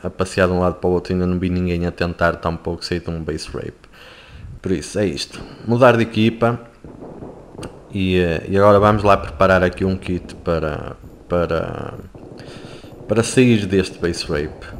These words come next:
Hum, eu gosto de ir com um Recon, que é para, hum,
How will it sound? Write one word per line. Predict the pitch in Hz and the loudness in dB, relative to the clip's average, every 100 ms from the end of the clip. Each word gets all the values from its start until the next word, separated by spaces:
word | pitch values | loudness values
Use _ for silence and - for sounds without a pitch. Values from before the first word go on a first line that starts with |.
| - | -2
Hum, | 92 85 85 80 - - | 0 0 -4 -8 -12 -4
eu | 113 | 0
gosto | 139 127 | 0 0
de | - | -6
ir | |
com | - 123 117 | -2 2 4
um | 107 101 95 | 4 2 4
Recon, | 95 95 107 104 101 - | 4 4 -2 -2 -6 -10
que | - | -2
é | 90 | -2
para, | - 90 87 85 82 | 0 0 2 0 0
hum, | 82 80 80 76 87 | -2 -4 -6 -8 -10